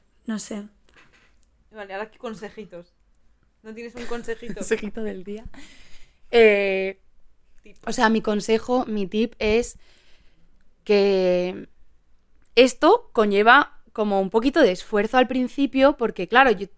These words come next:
Speaker 3: tú tienes en tu mente, tú estás con el churri, imagínate, tú estás ahí tú el fin de semana para el churri, y, eh, los sábados por la mañana, churri, y churri por aquí, churri por allá. Y no sé por qué digo tan churri. Bueno, está con churri. Pues, a, eh, si quieres,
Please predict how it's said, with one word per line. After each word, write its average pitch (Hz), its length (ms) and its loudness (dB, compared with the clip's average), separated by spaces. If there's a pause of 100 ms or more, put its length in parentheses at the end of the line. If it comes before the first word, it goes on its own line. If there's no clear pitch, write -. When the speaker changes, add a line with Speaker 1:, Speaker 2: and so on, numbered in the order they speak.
(120)
Speaker 3:
tú 240 120 -6
tienes 294 260 4
en 262 120 2
tu 240 80 -6
mente, 240 220 -4
tú 339 80 2
estás 359 260 4
con 269 180 -2
el 214 120 -6
churri, 156 420 -8 (320)
imagínate, 190 480 -14 (160)
tú - 120 -20
estás 208 400 -4
ahí 220 180 -2
tú 262 220 -4 (260)
el 208 120 -8
fin 220 140 -6
de 214 60 -4
semana 196 300 -10
para 175 160 -18
el 170 80 -18
churri, 170 360 -12 (280)
y, 233 260 6
eh, 214 300 10
los 202 420 0
sábados 208 300 -4
por 208 100 -16
la 196 60 -10
mañana, 196 420 -6 (160)
churri, - 340 -20 (160)
y - 120 -12
churri 185 220 -2
por 196 120 -6
aquí, 190 160 -6
churri 196 240 -12
por 185 140 -6
allá. 175 200 -6 (520)
Y 220 80 0
no 202 160 4
sé 240 140 2
por 240 100 6
qué 240 100 8
digo 226 180 8
tan 220 360 0
churri. 233 360 0 (280)
Bueno, 247 360 6 (200)
está 294 320 4
con 311 240 2
churri. 233 440 0 (100)
Pues, 233 240 0
a, 220 240 0 (180)
eh, 214 280 0
si 202 180 -14
quieres, 226 600 4